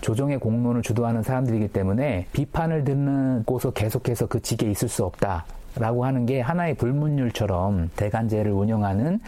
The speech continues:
원칙으로 자리 잡고 있었습니다. 그렇기 때문에 조광조가 정원이 되어서 이 대사관과 대사원을 비판하게 되면, 그 대사관과 대사원에 대한, 어, 왕의 처결이 어떻게 내려지든 간에 자동적으로,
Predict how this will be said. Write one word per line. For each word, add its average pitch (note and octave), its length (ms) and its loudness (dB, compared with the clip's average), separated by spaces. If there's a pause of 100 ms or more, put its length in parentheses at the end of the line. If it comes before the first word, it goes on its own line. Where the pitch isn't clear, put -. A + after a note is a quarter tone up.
(140)
원칙으로 A2+ 380 0
자리 G2+ 220 0
잡고 G#2+ 180 -2
있었습니다. F2+ 500 -4 (340)
그렇기 C#3 200 0
때문에 D3+ 460 0
조광조가 A#2+ 760 0 (360)
정원이 C3 460 0
되어서 B2 560 0 (100)
이 A2 540 2
대사관과 A#2+ 1120 0
대사원을 A2+ 540 0
비판하게 A2+ 480 0
되면, F#2+ 560 0 (120)
그 C3+ 260 0
대사관과 C3 920 0
대사원에 A#2 680 2
대한, A2 520 0 (160)
어, G2+ 140 0
왕의 A#2+ 480 0
처결이 F#3+ 420 0
어떻게 G2+ 260 0
내려지든 A2+ 480 0
간에 F2 460 0 (200)
자동적으로, G#2 1120 0